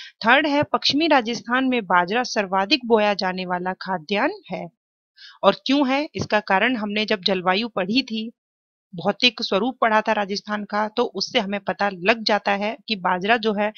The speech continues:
पश्चिमी राजस्थान में सर्वाधिक क्यों बोया जाता है। बाजरे के लिए पानी कम चाहिए होता है, हाई टेम्परेचर चाहिए होता है, इस वजह से बाजरे का सर्वाधिक कहाँ होता है उत्पादन? पश्चिमी राजस्थान में। फोर्थ है, दक्षिण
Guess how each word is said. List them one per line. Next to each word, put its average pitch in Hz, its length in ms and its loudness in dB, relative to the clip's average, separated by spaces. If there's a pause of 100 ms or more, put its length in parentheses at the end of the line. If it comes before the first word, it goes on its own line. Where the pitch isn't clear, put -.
(280)
पश्चिमी 302 300 4
राजस्थान 226 460 4
में 220 80 -4
सर्वाधिक 185 560 -4
क्यों 254 200 0
बोया 190 240 0
जाता 175 260 -8
है। 175 160 -10
बाजरे 185 400 -2
के 226 200 -2
लिए 214 220 -4
पानी 202 440 -6
कम 262 180 2
चाहिए 254 340 2
होता 240 260 -2
है, 247 200 -4 (360)
हाई 208 140 4
टेम्परेचर 214 540 2
चाहिए 247 320 2
होता 233 260 0
है, 240 160 -2 (240)
इस 269 200 2
वजह 220 220 0
से 226 180 -2
बाजरे 190 360 0
का 226 240 4
सर्वाधिक 185 560 -2 (720)
कहाँ 208 220 4
होता 247 220 2
है 233 100 2
उत्पादन? 247 400 2
पश्चिमी 285 460 0
राजस्थान 185 600 -2
में। 175 180 -8 (480)
फोर्थ 294 280 4
है, 269 220 2
दक्षिण 262 500 0